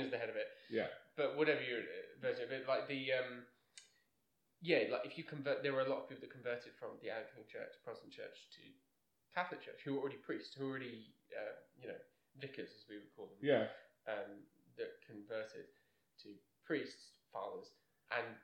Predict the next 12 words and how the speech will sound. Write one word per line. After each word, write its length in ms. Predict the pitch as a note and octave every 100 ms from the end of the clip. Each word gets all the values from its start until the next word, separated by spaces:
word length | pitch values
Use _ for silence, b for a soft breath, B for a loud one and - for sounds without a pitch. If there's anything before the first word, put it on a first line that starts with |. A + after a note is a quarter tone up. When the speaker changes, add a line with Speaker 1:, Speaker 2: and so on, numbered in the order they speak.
| _ _
Speaker 1:
in 140 | B2 A#2+
that 320 | C#3+ C#3+ - C3 B2
ruling, 300 | A#2+ A2+ G#2+ G#2+ A#2+
it 120 | G#2+
was 100 | A#2+
always 540 | A#2+ A2+ A2 - - -
okay 420 | A#2 - B2+ G#2+ G#2+ G#2+ - _ -
that 160 | G#2+ - G2
you, 220 | A2 G#2+ G#2 G#2 - - _ _ _ _ _ _ -
if 80 | A#2
Speaker 2:
Had, 160 | G2+
Speaker 1:
you 80 | F#2